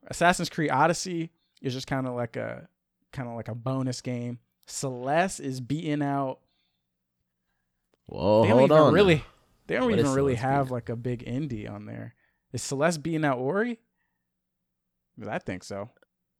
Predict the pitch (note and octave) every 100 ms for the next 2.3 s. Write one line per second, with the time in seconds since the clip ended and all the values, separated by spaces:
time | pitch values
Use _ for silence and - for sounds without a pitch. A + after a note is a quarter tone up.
0 | _ _ _ _ _ _ _ _ _ G2+
1 | F#2+ _ _ _ - D#2+ F2 F#2+ G2+ G#2
2 | G#2 G#2 F#2+